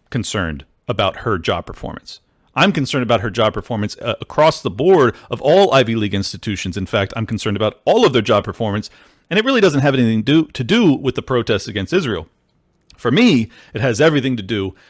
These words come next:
with their protests against meritocracy.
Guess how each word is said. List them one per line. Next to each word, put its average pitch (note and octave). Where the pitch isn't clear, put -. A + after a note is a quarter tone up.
with G#2+
their B2
protests C3
against A2
meritocracy. G2